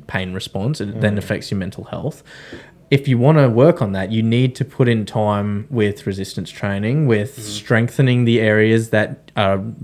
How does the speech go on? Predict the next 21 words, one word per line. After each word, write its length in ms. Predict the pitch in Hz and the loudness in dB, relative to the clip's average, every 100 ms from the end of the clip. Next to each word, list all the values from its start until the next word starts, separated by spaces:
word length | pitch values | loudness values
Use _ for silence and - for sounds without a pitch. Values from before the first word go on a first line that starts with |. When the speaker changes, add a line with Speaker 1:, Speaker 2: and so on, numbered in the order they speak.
| 113 - - | -12 -12 -12
Speaker 1:
you 160 | 135 123 | -4 -2
know, 100 | 98 | -2
very 320 | 95 101 110 | 0 4 4
commonly 400 | 110 107 110 123 | 4 0 0 2
weak. 260 | 110 98 95 | 2 -2 -4
And 160 | 101 | -4
you 120 | 107 101 | -2 -2
can 140 | 113 | -2
look 120 | 107 | -2
in 100 | 107 101 | -4 -4
any 260 | 95 104 | -4 -4
P 240 | 107 - 101 | -4 -6 -6
T 220 | - 104 | -4 -6
textbook 560 | - 95 - 113 110 | -4 -8 -6 -4 -4
and 120 | 104 95 | -4 -6
say, 280 | 98 95 - - - | -6 -6 -8 -14 -4
"Oh, 60 | 104 | -4
if 60 | 92 | -2
someone's 300 | 110 98 110 | -2 -4 -4
got, 300 | 104 98 - - - - _ - | -4 -4 -10 -20 -20 -20 _ -2
um, 640 | 101 98 95 92 92 120 | 2 2 0 -4 -8 -10